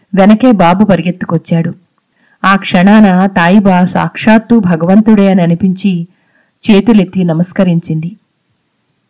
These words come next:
అదేమీ పట్టించుకోని తాయిబా, "అమ్మ దావఖానలా ఉన్నదనగానే ఉరికినాడు బిడ్డ,"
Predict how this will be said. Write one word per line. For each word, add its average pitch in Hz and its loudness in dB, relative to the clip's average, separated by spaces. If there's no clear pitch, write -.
అదేమీ 214 2
పట్టించుకోని 233 2
తాయిబా, 190 0
"అమ్మ 208 4
దావఖానలా 202 2
ఉన్నదనగానే 180 0
ఉరికినాడు 214 0
బిడ్డ," 160 -4